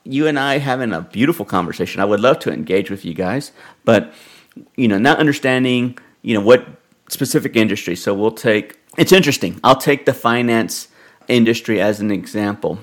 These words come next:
And I started doing keyword research on them. And I'm like, "Man, the opportunity is so right." If you're a banker,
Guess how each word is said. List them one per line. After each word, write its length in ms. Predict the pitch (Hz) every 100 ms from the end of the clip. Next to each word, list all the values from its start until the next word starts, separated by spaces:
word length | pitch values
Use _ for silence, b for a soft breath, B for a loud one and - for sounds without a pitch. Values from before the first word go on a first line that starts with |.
| -
And 160 | 113 107
I 60 | 98
started 340 | - 110 107
doing 220 | 110 107
keyword 560 | - 117 113 110 107 - b b
research 540 | 117 131 131 117 101 101
on 120 | 104
them. 140 | 110
And 100 | 107
I'm 140 | 95 101
like, 260 | 92 -
"Man, 260 | 85 107 104
the 120 | 104 -
opportunity 720 | 175 190 - - 120 101 98 -
is 120 | -
so 480 | - - 139 139 151
right." 440 | 110 110 85 -
If 180 | - 95
you're 200 | 113 143
a 40 | 143
banker, 540 | 127 131 131 135